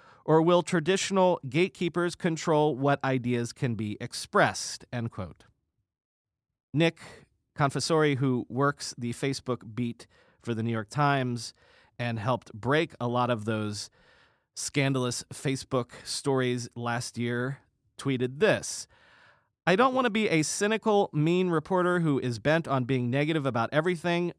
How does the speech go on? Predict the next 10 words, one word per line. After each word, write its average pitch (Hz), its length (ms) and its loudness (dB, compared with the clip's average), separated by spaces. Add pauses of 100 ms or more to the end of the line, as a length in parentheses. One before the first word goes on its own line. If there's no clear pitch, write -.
(260)
but - 240 -2 (200)
the 151 160 2
way 180 340 2
Zuckerberg 190 500 0
frames 175 360 0
this 165 140 -2
question 139 440 0
really 127 240 2
struck - 420 0
me. 90 260 -6